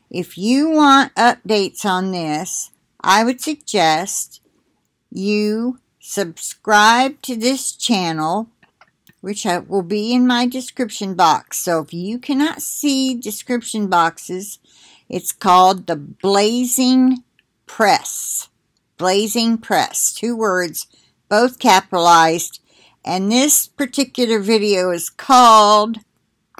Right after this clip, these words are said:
Breaking. President Trump responds to Iranian aggression.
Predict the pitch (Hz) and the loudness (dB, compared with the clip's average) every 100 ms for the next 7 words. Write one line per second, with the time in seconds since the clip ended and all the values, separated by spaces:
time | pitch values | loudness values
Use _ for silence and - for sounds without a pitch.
0 | - _ _ _ 160 156 233 262 262 - | -20 _ _ _ -14 -2 2 4 2 0
1 | 226 185 143 120 135 _ _ _ _ _ | -4 -2 -4 -8 -12 _ _ _ _ _
2 | _ _ _ _ - 240 247 277 285 269 | _ _ _ _ -2 0 0 -2 -2 -4
3 | - - 254 247 254 254 - _ _ _ | -6 0 4 6 4 0 -8 _ _ _
4 | _ _ - 190 - - - 233 240 240 | _ _ -8 -6 -4 -4 2 4 6 4
5 | 247 240 247 - - _ _ _ - 220 | 4 2 0 -2 -12 _ _ _ -10 -8
6 | - 190 185 160 202 233 254 254 247 247 | -2 0 -2 -4 -2 2 2 2 2 2
7 | 240 247 254 _ _ _ - 185 175 214 | 2 2 0 _ _ _ -8 -6 0 2
8 | 220 - 233 233 233 226 | 2 0 -4 -2 0 -2